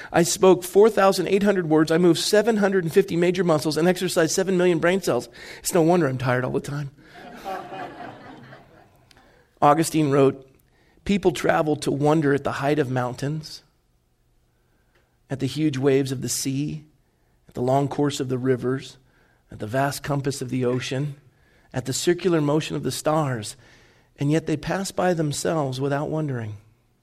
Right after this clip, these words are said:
You know, you may think at times, and I've had a few weeks of this, where you think you're worthless. And the condemnation's heavy.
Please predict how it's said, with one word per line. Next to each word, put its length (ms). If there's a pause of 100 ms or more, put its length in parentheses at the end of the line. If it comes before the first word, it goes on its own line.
(2500)
You 80
know, 80
you 640 (100)
may 220
think 260
at 120
times, 420
and 100
I've 140
had 160
a 40
few 220
weeks 300
of 160
this, 340
where 140
you 120
think 240
you're 120
worthless. 560 (1700)
And 160
the 60
condemnation's 800
heavy. 380